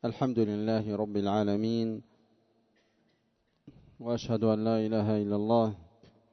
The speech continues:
وحده لا شريك له، وأشهد أن محمدًا عبده ورسوله، صلى الله عليه وعلى آله وصحبه أجمعين، أما بعد.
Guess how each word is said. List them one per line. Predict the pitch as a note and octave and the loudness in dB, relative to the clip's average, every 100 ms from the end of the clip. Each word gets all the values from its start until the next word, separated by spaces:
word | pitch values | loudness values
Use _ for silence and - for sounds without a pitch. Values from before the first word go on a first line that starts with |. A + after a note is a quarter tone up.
| _ _ _ _ _ _ _ _ | _ _ _ _ _ _ _ _
وحده | - A2+ A2+ A2 G#2+ | -12 -2 2 4 2
لا | G#2+ | 0
شريك | - G2 F#2 F#2 | 0 -4 -4 -6
له، | E2 C#2+ - _ _ _ _ _ - _ _ _ _ _ _ _ _ | -10 -12 -20 _ _ _ _ _ -20 _ _ _ _ _ _ _ _
وأشهد | F#2+ G2+ A2 A#2+ | -12 -8 -2 2
أن | A#2+ A#2 | 2 0
محمدًا | A2 - A#2+ A#2 G2+ F#2 F2 | -4 -4 -4 -2 -2 -2 -2
عبده | F#2+ G#2 G2+ | -2 -2 0
ورسوله، | G2+ G2+ G#2+ G#2+ A#2 G2 E2+ D2 _ _ _ _ _ _ _ _ _ _ _ | 0 0 0 0 -2 -2 -4 -12 _ _ _ _ _ _ _ _ _ _ _
صلى | - A#2 A2+ | -6 -4 -2
الله | A2+ A#2 A#2 A2 | -2 0 2 2
عليه | G#2+ A2 A2 A2 | 0 0 0 0
وعلى | G#2+ G#2+ G#2+ A2 A2+ | 2 2 2 2 0
آله | G#2 G#2 | 0 0
وصحبه | G2+ G2+ A#2 G#2 G#2+ G2+ G2 F#2 F2 - - _ - | 0 -2 -6 -4 -4 -2 -2 -2 -4 -10 -18 _ -6
أجمعين، | G#2+ G2+ G2+ G#2 A#2 A2+ | -4 -2 0 0 0 -2
أما | A2 G2+ | -2 0
بعد. | F#2+ A2 A#2+ | 2 2 2